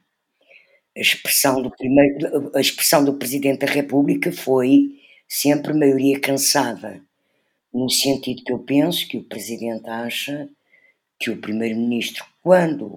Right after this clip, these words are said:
formou este governo, devia ter ido buscar mais pessoas novas, e é nesse sentido que ele diz isso.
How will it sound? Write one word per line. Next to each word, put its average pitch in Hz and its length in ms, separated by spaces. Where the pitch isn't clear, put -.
formou 123 360
este - 280
governo, 113 560
devia 139 460
ter 127 160
ido 135 160
buscar - 320
mais 139 220
pessoas - 440
novas, - 460
e 127 80
é 127 80
nesse 127 280
sentido 123 360
que - 100
ele 123 120
diz - 280
isso. - 280